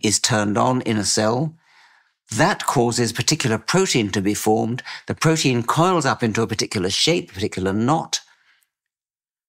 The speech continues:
and that determines its catalytic properties. That determines which chemical reactions are speeded up, and that determines the behavior of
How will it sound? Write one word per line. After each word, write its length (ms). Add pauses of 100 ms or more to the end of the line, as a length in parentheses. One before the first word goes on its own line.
(280)
and 180
that 260
determines 720
its 300
catalytic 720
properties. 420
That 280
determines 500
which 240
chemical 400
reactions 480
are 80
speeded 420
up, 280 (340)
and 160
that 220
determines 600 (220)
the 100
behavior 600 (480)
of 280